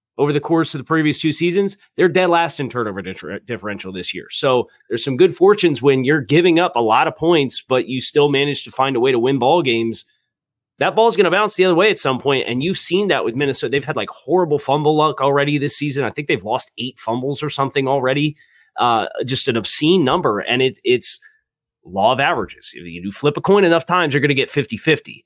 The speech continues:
And they got heads a whole bunch of times in twenty twenty-two, and it's coming up tails this year. And I think you're seeing that, that be one of the contributing factors to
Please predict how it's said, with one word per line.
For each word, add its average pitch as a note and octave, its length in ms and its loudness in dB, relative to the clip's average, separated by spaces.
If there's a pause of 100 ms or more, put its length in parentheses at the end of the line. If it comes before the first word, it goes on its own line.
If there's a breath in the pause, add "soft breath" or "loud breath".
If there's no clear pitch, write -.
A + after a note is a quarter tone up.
And G#2+ 220 0
they D3 120 2
got F#3+ 260 0
heads C3+ 320 -2
a A2 80 0
whole D#3 240 2
bunch D#3 280 0
of A#2 80 -4
times A2 540 -2 (220)
in C3 160 0
twenty C#3+ 280 0
twenty-two, C#3+ 680 4 (340)
and A#2+ 140 0
it's A2+ 100 -4
coming D#3 220 0
up - 140 -6
tails C3 360 0
this G#2 260 -4
year. G2 180 -6
And F#2+ 80 -8
I G2+ 80 -4
think A#2 200 -8
you're B2 80 -4
seeing G#2 300 -4
that, F#2+ 260 -8
that G2+ 280 -6 (180)
be G#2+ 260 -4 (100)
one C3+ 200 0
of A#2+ 60 -6
the A2 80 0
contributing B2+ 680 -2
factors A#2 500 -4
to A2+ 340 -2